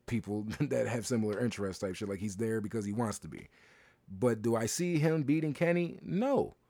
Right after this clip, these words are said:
And again, not to be on no body shaming shit, but no, you're not built for that.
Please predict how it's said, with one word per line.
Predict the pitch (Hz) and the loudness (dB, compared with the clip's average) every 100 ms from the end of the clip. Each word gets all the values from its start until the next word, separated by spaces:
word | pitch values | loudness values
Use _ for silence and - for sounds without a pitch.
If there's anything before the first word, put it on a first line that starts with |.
| _ _ _ _ _ | _ _ _ _ _
And | 110 113 | -2 2
again, | 131 190 165 101 | 4 4 4 4
not | 127 139 | 2 0
to | |
be | 143 | 2
on | 156 160 | 2 4
no | 160 | 4
body | 143 180 196 127 | 4 2 4 0
shaming | - 120 113 | 0 0 0
shit, | 104 117 131 | 0 0 2
but | 135 143 | 2 -2
no, | 147 208 156 | 0 2 2
you're | 113 | 2
not | 147 156 | 2 0
built | 139 196 | 0 0
for | - | -2
that. | 78 50 | -6 -6